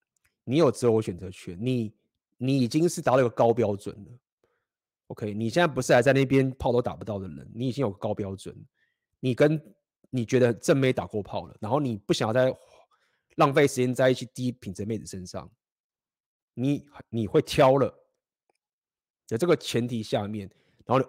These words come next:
二，你再遇到个妹子，你觉得说，干，这妹子我不想浪费时间再跟她打炮上面，我不会想跟她有打炮，或是她也不可能变我的正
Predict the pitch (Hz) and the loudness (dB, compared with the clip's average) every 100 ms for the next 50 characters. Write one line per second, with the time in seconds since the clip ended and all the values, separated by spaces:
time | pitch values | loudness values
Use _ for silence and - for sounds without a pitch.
0 | - 226 143 92 - 120 117 196 196 156 | 4 6 6 4 -6 -2 4 8 8 6
1 | 202 139 - 113 110 120 120 127 135 131 | 4 4 0 -4 -2 0 2 2 2 4
2 | 151 139 110 110 104 95 95 90 - 123 | 4 2 0 -4 -4 -6 -8 -10 -6 -4
3 | 101 110 120 113 110 104 113 110 104 95 | -4 -2 -2 -2 -4 -4 -4 -4 -8 -10
4 | - 101 95 101 95 123 135 131 104 104 | -10 -10 -10 -10 -4 2 2 0 -6 -6
5 | 110 107 92 - 101 101 104 120 113 104 | -6 -8 -10 -12 -10 -8 -8 -8 -10 -10
6 | 92 110 - - | -10 -12 -12 -16